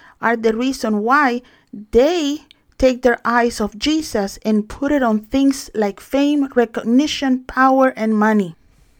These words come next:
Even ministry can make us forsake our love for Christ. Ministry, for many, can become a business or a career, and our love for God can go cold. Difficulties,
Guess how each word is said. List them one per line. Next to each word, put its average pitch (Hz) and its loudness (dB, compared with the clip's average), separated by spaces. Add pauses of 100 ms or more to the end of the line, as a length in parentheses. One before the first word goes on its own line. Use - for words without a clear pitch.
Even 330 2
ministry 320 -2
can 226 0
make 254 2
us 254 -2
forsake 233 0
our 226 -2
love 214 0
for 208 -6
Christ. 220 0 (380)
Ministry, 226 0 (160)
for 214 0
many, 240 2 (240)
can 226 0
become 214 -2
a 202 0
business 254 0
or 214 -2
a 208 0
career, 214 0 (240)
and 226 0
our 202 0
love 220 2
for 220 -2
God 240 0
can 185 -8
go 175 0
cold. 175 0 (640)
Difficulties, 269 -2